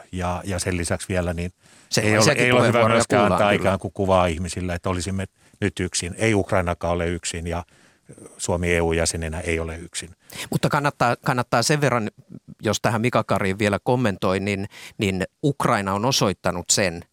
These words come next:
Speaker 2: että nato ei ole tullut auttamaan, ää, muita maita.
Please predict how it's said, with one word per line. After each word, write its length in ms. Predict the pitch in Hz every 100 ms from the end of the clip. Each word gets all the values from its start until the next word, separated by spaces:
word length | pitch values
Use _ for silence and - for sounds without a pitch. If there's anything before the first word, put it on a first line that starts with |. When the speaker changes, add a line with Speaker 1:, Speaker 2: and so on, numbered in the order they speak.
| _ _ -
Speaker 2:
että 220 | - 104
nato 400 | 110 - 95 98 _ _
ei 240 | 143 135 117
ole 180 | 104 95 -
tullut 300 | 98 92 -
auttamaan, 680 | 101 95 - 90 92 87 - _ _ -
ää, 400 | 87 90 82 67 - _ -
muita 380 | 120 120 110
maita. 400 | 101 101 95 101